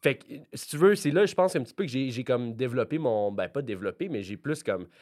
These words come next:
réalisé que j'avais la fibre entrepreneuriale parce que plutôt que de m'acharner à essayer de trouver des deals puis continuer à passer mes journées à faire ça, je me suis dit, je vais créer un système.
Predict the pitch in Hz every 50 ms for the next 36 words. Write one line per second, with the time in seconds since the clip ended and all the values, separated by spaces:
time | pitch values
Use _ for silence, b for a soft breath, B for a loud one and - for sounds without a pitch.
0 | b b b 110 113 135 139 127 123 123 180 165 127 123 110 104 107 107 92 95
1 | - - 151 156 131 123 120 113 - - 113 - - 110 110 98 95 104 117 143
2 | 180 214 185 - 82 - - 120 117 - 143 139 127 - 170 190 196 - 139 127
3 | 120 117 113 117 117 - 120 107 101 110 131 160 151 117 - 123 113 - - -
4 | 117 120 113 107 98 117 139 165 170 170 - - - _ _ - - 117 117 -
5 | - 135 135 123 - 110 110 - 139 131 127 110 113 113 120 123 123 - 110 98
6 | - - 165 165 139 113 101 - 113 117 110 113 123 113 - - 143 147 127 -
7 | - 113 - - 135 120 98 85